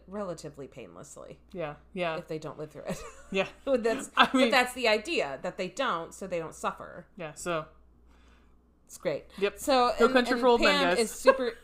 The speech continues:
Speaker 1: <laughs> Pam is super interested to hear more details about this.
Speaker 2: <laughs>
Speaker 1: Dripping with sarcasm.
Speaker 2: Yeah,
Speaker 1: Uh,
Speaker 2: she's
Speaker 1: she's
Speaker 2: definitely
Speaker 1: like,
Speaker 2: not.
Speaker 1: "Please
Speaker 2: It
Speaker 1: stop.
Speaker 2: Please, please
Speaker 1: Please,
Speaker 2: stop."
Speaker 1: can we
Speaker 2: She's like,
Speaker 1: stop
Speaker 2: "I like to,
Speaker 1: talking
Speaker 2: I
Speaker 1: about
Speaker 2: like
Speaker 1: this?"
Speaker 2: food. Thank you, please.
Speaker 1: Right.
Speaker 2: Yeah, yeah. Um,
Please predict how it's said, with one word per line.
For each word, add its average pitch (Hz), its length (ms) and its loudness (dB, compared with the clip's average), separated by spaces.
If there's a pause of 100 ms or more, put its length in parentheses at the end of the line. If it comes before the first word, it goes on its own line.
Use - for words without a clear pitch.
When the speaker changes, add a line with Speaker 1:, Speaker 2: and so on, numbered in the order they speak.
Speaker 1:
<laughs> - 180 -8
Pam 277 220 -4
is 233 80 -6
super 262 440 -6
interested 208 600 -8
to 180 80 -12
hear 180 180 -6
more 170 320 -2
details 160 560 -8
about 147 320 -12
this. 147 260 -12 (140)
Speaker 2:
<laughs> - 1300 10
Speaker 1:
Dripping 185 300 -4
with 165 120 -4
sarcasm. 160 560 -6
Speaker 2:
Yeah, 196 180 4
Speaker 1:
Uh, 190 320 0
Speaker 2:
she's 175 120 -6
Speaker 1:
she's 311 260 2
Speaker 2:
definitely 233 280 4
Speaker 1:
like, 214 120 6
Speaker 2:
not. 165 160 2
Speaker 1:
"Please 427 180 2
Speaker 2:
It - 40 -6
Speaker 1:
stop. - 540 0
Speaker 2:
Please, 330 220 2
please 415 220 2
Speaker 1:
Please, 466 100 2
Speaker 2:
stop." 381 220 6 (300)
Speaker 1:
can 302 120 4
we 370 80 -2
Speaker 2:
She's 349 160 2
like, 381 100 4
Speaker 1:
stop 381 120 6
Speaker 2:
"I 403 100 10
like 392 120 4
to, 311 60 4
Speaker 1:
talking 269 260 4
Speaker 2:
I 285 60 6
Speaker 1:
about 214 140 4
Speaker 2:
like 320 180 4
Speaker 1:
this?" 240 80 -10
Speaker 2:
food. 226 300 0 (180)
Thank 262 280 -2
you, 202 80 -6
please. 165 560 -6
Speaker 1:
Right. 214 160 0
Speaker 2:
Yeah, 214 120 8 (200)
yeah. 185 280 4 (480)
Um, 196 440 6